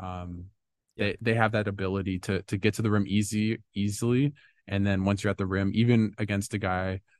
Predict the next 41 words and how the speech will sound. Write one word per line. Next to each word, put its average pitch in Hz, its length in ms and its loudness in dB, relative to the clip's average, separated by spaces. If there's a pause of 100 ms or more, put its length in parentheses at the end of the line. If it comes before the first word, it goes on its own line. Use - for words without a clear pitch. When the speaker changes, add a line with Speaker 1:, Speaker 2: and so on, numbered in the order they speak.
(400)
Speaker 1:
such - 300 -2
as 90 260 0
the 104 100 -6
caliber 92 600 2
of 90 420 -4
Rudy 95 180 0
Gobert, 90 600 0 (260)
they're 98 100 2
still - 320 6
N 107 140 6
B 104 120 6
A 95 100 6
players. 92 580 0
They're 101 140 0
that 101 200 4
close 110 260 0
to 110 60 2
the 95 120 0
rim. 92 420 0 (460)
They 98 120 -4
could, 104 440 -4
they 101 80 -2
can 101 140 0
finish 95 320 -2
those 92 180 -2
buckets. 98 420 -2
I 113 120 6
did 113 280 6
think 135 180 6
R 101 160 4
J 107 120 4
was 104 180 2
a 98 60 -8
bit 101 120 0
quiet. 95 360 2
He 110 80 0
made 110 160 2
a 107 40 0
couple 104 300 -2
open 98 260 -2
shots, 92 600 0